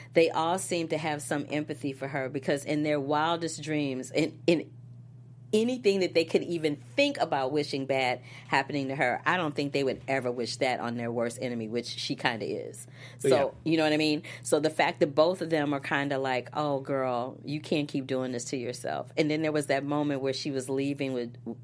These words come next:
Speaker 1: leaving, um, Carly's house, and <laughs> she says, "You're gonna hold this over me, aren't you, Carly?"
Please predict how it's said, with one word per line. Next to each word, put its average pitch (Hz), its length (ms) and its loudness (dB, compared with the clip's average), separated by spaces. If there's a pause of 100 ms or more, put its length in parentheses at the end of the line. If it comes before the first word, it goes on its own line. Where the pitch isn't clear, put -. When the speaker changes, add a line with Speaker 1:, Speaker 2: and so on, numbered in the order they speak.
(120)
Speaker 1:
leaving, 131 540 -2
um, 123 200 -4
Carly's 131 380 0
house, 143 340 0 (540)
and 131 400 2 (400)
<laughs> - 320 0
she - 180 -2
says, 147 320 2
"You're 196 80 2
gonna 180 160 0
hold 147 200 -2
this 139 220 -4
over 151 200 -4
me, 135 120 -4
aren't 143 220 -6
you, - 60 -10
Carly?" - 440 -6